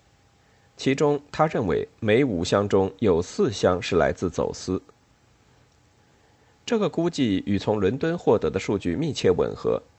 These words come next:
英国的财政部也做过类似的计算。随着时间的推移，州长的信件讲述了逐渐加深的烦恼。尽管海军上将蒙塔古尽了最大努力，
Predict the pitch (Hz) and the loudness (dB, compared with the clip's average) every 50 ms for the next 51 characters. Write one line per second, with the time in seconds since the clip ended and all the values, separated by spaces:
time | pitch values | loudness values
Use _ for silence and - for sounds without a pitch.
0 | _ _ _ _ _ _ _ - 117 117 - 87 87 82 80 92 - - 92 76 | _ _ _ _ _ _ _ -2 0 0 2 2 2 2 2 0 -2 -2 -2 0
1 | - 113 95 92 - 87 78 - - 113 104 87 - - 170 151 127 98 98 110 | 0 0 -2 -2 -2 -2 -2 -2 0 0 2 2 2 0 -2 -2 0 2 2 2
2 | 147 143 120 - - 160 135 95 104 - 90 65 - - - - - - _ _ | 0 0 -2 -4 -6 -8 -8 -6 -6 -6 -6 -4 -4 -4 -6 -6 -8 -14 _ _
3 | _ _ _ _ _ _ _ _ _ _ _ _ _ _ _ _ _ _ _ _ | _ _ _ _ _ _ _ _ _ _ _ _ _ _ _ _ _ _ _ _
4 | _ _ _ _ _ _ _ _ _ _ - - 165 190 208 196 156 - - 117 | _ _ _ _ _ _ _ _ _ _ -6 -2 -2 0 0 0 0 -2 -2 -2
5 | 131 - 170 170 170 131 - - - 170 175 175 151 80 71 82 92 - - - | -2 -2 -2 -4 -2 -4 -6 -4 -2 -2 -2 -2 -4 -4 -4 -4 -4 -6 -8 -8
6 | _ - 131 131 139 113 80 76 80 95 - 127 104 92 - 98 87 82 85 - | _ 0 0 0 2 0 -2 -2 -2 -2 -2 -2 -2 0 2 2 2 2 2 2
7 | 104 87 85 85 - - 113 98 98 92 - 95 113 - 98 85 87 - 117 110 | 2 2 2 2 0 0 2 2 2 0 0 -2 -2 -2 -2 -2 0 0 -2 -2
8 | 117 - 139 139 - 90 - - 65 78 85 - - - - _ _ _ _ _ | -2 -4 -4 -4 -4 -2 -2 -2 -2 0 -2 -4 -4 -6 -10 _ _ _ _ _
9 | _ _ _ _ _ _ _ _ - 139 131 120 - 104 87 90 92 95 - 95 | _ _ _ _ _ _ _ _ 0 0 2 4 4 4 4 4 4 2 2 2
10 | 87 - 107 104 - - 95 90 - 92 90 90 90 110 - - 95 101 - 85 | 2 2 0 -2 -2 -2 -2 0 0 0 2 2 0 0 0 0 0 0 0 0
11 | 80 82 - 120 107 92 87 - - 151 120 - 98 95 85 65 60 60 - 90 | -2 0 0 0 0 0 -2 -2 -2 -4 -4 -2 -4 -4 -4 -4 -4 -4 -4 -4
12 | - | -6